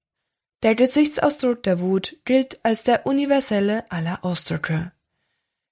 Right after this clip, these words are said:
Dies liegt wahrscheinlich daran, dass die Emotion des Zorns die primitivste aller Emotionen darstellt, die sogar bei den ältesten Arten des Tierreiches erhalten geblieben ist.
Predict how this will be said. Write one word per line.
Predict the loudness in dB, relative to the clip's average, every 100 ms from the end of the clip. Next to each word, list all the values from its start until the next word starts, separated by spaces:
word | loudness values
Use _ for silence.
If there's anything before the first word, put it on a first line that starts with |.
| _ _ _ _ 4
Dies | 6 6 2
liegt | -2 0
wahrscheinlich | -2 2 2 2 2
daran, | 2 2 2 0 -2 -6
dass | -6 -4
die | -4 -2
Emotion | 0 -2 -2 -2 -2
des | -4 -4
Zorns | -2 0 -2 -4 -12 -14
die | -12
primitivste | -4 -2 -2 -2 -4 -2 -2 -4 -2
aller | -2 -2 -2
Emotionen | -2 -2 -2 -2 -2 0
darstellt, | -2 -2 -6 -8 -10 _ _ _ _ _ _
die | 0
sogar | 4 4 4 2
bei | 2
den | 2 0 0
ältesten | 0 0 -2 -4 -4
Arten | -2 -2 -2 -4
des | -6 -4
Tierreiches | -2 -2 -2 -4 -6 -4
erhalten | -2 0 -2 -2 -2
geblieben | -2 0 0 0
ist. | -4 -4 -8